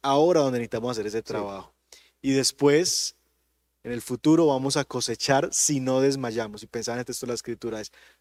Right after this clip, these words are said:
Speaker 1: "No te canses de hacer el bien, porque a su tiempo cosecharemos si no desmayas". Entonces, como un llamado también para los padres de familia, especialmente padres de adolescentes,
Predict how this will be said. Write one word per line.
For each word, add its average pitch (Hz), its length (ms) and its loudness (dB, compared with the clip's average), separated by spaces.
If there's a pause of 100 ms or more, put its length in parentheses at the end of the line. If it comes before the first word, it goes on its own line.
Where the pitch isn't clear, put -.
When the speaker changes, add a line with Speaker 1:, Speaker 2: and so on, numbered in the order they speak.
(120)
Speaker 1:
"No 139 380 2
te 151 220 2
canses 143 640 0
de 123 100 -2
hacer 120 600 0
el 113 260 -8
bien, 113 420 -2 (480)
porque 117 340 -4
a 113 60 -2
su 113 200 -4
tiempo 147 840 -2 (140)
cosecharemos 123 1040 -4 (200)
si - 280 -6
no 113 200 -6
desmayas". 190 680 -8 (460)
Entonces, 143 300 0
como 147 180 -2
un 135 60 -2
llamado 160 340 2
también 127 320 -2
para 143 300 2
los 123 160 -6
padres 131 280 -2
de 143 100 0
familia, 127 340 -2
especialmente 127 560 -4
padres 127 300 -2
de 123 80 0
adolescentes, 120 680 -4